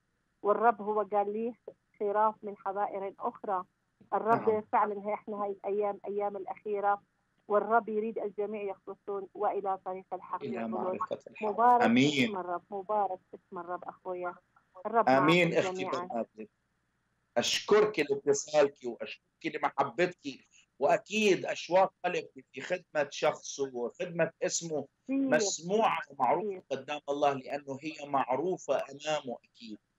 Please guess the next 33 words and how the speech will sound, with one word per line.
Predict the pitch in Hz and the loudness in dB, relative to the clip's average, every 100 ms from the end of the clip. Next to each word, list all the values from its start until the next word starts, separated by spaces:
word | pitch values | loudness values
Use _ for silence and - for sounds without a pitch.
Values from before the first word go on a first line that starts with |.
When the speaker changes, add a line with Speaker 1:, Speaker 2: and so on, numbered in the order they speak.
| 127 | -4
Speaker 2:
آمين. | 131 | -2
Speaker 1:
آمين. | 165 180 | -2 -2
Speaker 2:
سنرفع | 208 170 151 - 131 | -2 2 2 0 -6
Speaker 1:
آمين. | 143 190 | -8 -2
Speaker 2:
الطلبات، | 208 196 175 180 208 _ _ _ _ _ _ 160 | -2 -2 0 2 2 _ _ _ _ _ _ 0
ضعها | 139 135 151 135 | 0 2 0 2
أمام | 156 156 151 | 0 0 0
الرب | 143 147 147 139 _ _ _ | -2 2 2 0 _ _ _
في | 123 120 - | -12 -12 -8
رحلتك. | 151 147 156 139 - | -2 0 0 -4 -2
ألف | 233 220 - - | 0 0 -6 -12
مبروك | - 160 151 - | -6 -4 -6 -6
للفيزا، | 143 139 180 190 170 185 185 - _ _ _ | -8 -6 -6 -4 4 4 4 -2 _ _ _
وألف | - _ 185 180 - 190 208 156 | -12 _ -4 -4 0 2 2 2
مبروك | 160 - 170 170 _ 139 | 0 2 0 0 _ -4
ل-، | 143 135 - _ 143 | -4 -4 -14 _ 2
لعمل | 180 170 185 190 180 | 4 2 0 4 6
الله | 165 165 185 170 | 6 4 -2 -4
في | - 165 - | -6 -14 -14
حياتك. | 190 190 - 170 247 240 | -10 -10 -6 2 6 8
Speaker 1:
صلواتكم | 247 254 247 214 - 190 | 10 12 10 6 0 -2
أخويا، | - 208 - 226 220 | -2 -2 2 4 6
Speaker 2:
يعمل. | 196 - 151 | 4 0 -4
Speaker 1:
أخويا | - 226 208 | -2 0 2
المبارك، | 196 196 190 202 202 | 0 -4 0 0 0
Speaker 2:
تفضل | 117 202 | -2 0
Speaker 1:
صلواتكم | 196 202 214 208 143 117 | 2 2 2 4 0 -2
Speaker 2:
يا | |
أختي. | 113 | -8
Speaker 1:
أنتم | 208 - 190 | -10 -8 -4
أيضًا، | 202 185 | -4 -4
الرب | 196 190 202 190 | -6 -4 -4 -6
استجاب. | 185 196 185 196 185 | -12 -10 -4 -2 -2